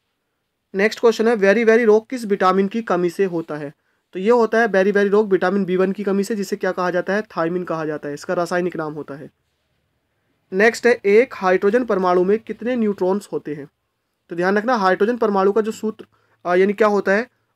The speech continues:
वन एच वन होता है, यानी इसमें परमाणु क्रमांक भी एक होता है और परमाणु भार भी एक होता है। तो एक में से एक जाता है, यानी परमाणु भार में से परमाणु क्रमांक जाता है, तो क्या बचता है? ज़ीरो। तो न्यूट्रॉनों की संख्या ज़ीरो होती है।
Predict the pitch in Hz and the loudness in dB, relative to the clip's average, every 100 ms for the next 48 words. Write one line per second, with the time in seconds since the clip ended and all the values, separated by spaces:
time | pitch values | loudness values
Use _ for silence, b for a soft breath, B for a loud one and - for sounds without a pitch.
0 | 156 185 208 208 220 214 220 240 220 180 | -2 0 2 2 2 2 0 -2 -2 -2
1 | 175 196 180 175 180 175 175 175 170 185 | -2 -4 -4 -2 -2 -2 -2 -2 0 0
2 | 185 208 226 196 170 185 170 160 180 180 | 0 -2 -4 -4 -2 0 -2 -4 -6 -6
3 | 156 156 - 151 143 _ _ _ _ _ | -6 -8 -16 -16 -18 _ _ _ _ _
4 | _ _ 180 190 208 214 202 202 214 214 | _ _ 0 0 0 0 2 2 4 2
5 | 202 175 180 190 180 185 185 220 180 175 | 2 0 2 2 2 0 -2 -4 -2 -2
6 | 180 175 175 180 180 196 196 180 170 190 | -2 -2 -4 -2 -2 -4 -4 -4 -4 -4
7 | 202 165 151 147 _ _ _ - 190 196 | -6 -4 -6 -8 _ _ _ -6 0 2
8 | 214 226 226 190 180 202 175 160 151 147 | 4 2 0 -4 -2 -4 -4 -2 -4 -6
9 | - 139 | -10 -16